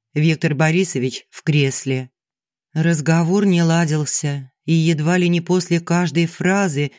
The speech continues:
повисала затяжная пауза. «Интересно, кто тебе сказал о моей болезни?» проговорил Артём, с прищуром глядя на отца.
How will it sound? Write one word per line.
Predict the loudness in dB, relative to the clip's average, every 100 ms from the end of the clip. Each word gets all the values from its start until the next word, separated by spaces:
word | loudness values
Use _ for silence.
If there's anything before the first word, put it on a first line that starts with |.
| _
повисала | -2 0 2 0 2 2
затяжная | 0 0 0 0 2 2 0
пауза. | 0 0 2 0 -2 -6 -8 -14 _ _ _ _ _ _ _ _ _
«Интересно, | -4 -2 -2 0 0 2 0 -2 -2 0 -2
кто | -6 -2 -2
тебе | 0 0 0 -2
сказал | -2 0 0 0 0
о | 2
моей | 2 2 0
болезни?» | 0 0 0 0 0 -2 -2 -8 _ _ _
проговорил | -2 0 2 2 2 0
Артём, | -2 -2 -2 -2 -4 _ _
с | -8
прищуром | 0 0 0 0 0 0
глядя | 2 0 2 2
на | 2
отца. | -2 -4 -4 -6